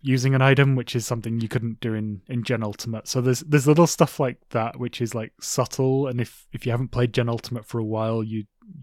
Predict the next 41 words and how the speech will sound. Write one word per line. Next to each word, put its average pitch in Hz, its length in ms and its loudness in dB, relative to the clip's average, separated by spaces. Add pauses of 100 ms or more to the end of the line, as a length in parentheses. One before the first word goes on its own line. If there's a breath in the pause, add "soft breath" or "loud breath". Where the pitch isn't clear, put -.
(220)
some 120 240 0
people 117 240 -2
might 113 200 -4
even 110 200 -8
miss 107 220 -4
it. 139 160 -2 (920 loud breath)
There's 143 180 0
a 139 40 2
lot 147 180 6
of 143 140 4
little 135 280 6
things 127 400 0
like 123 220 -4
that 117 260 -2
that 117 160 -8
are 113 60 -8
just - 280 -4 (600)
helping 120 460 0
speed 117 300 -2
up 123 140 -10
the - 80 -6
process 117 460 -4
for 123 260 -2
me. 139 220 -2 (480)
Uh, 123 180 2
another 127 280 2
thing 120 220 0
is, 120 140 -2
like, 107 220 -6
there's, 110 260 -4
you 113 160 -4
need 117 200 -4
less 113 280 -6
crafting 117 440 -6
items 107 500 -8
to - 140 -14
make 107 360 -12
armor 110 440 -4
and 104 140 -8
swords. 117 540 -4
That, 107 200 -6